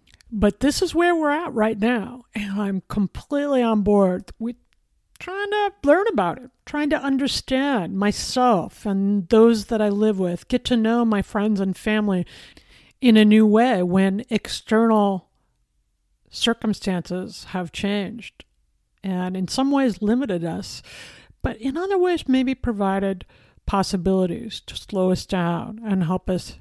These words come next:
pay attention. This is the time we have. We have the opportunity to grow through it, to make stories that fill us with meaning and understanding. We can acknowledge that we've been hurt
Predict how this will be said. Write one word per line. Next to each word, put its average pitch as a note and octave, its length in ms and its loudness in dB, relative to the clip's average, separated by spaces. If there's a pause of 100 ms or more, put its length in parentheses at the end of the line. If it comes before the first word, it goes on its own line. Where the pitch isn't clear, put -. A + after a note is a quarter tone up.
(120)
pay F#3+ 200 -2
attention. F3 760 -10
This B3+ 460 0
is - 100 -12
the E4+ 100 -4
time D4+ 360 -2
we C4+ 140 0
have. C#4 540 -6 (1300)
We A#3+ 220 4
have C4+ 600 0
the A3+ 120 0
opportunity A3 600 0
to - 200 -8
grow G3+ 340 2
through - 400 -2
it, - 160 -12 (960)
to A3+ 120 2
make A3+ 420 2 (220)
stories A3+ 1000 2 (220)
that A3+ 160 4
fill B3 240 2
us A3 180 2
with G#3+ 160 -2
meaning A3 680 0 (100)
and G#3 120 0
understanding. G3 920 -6 (840)
We G#3 80 0
can A#3+ 140 2
acknowledge A#3+ 560 2
that A3 160 0
we've G3+ 200 0
been F#3+ 140 -2
hurt G3+ 420 0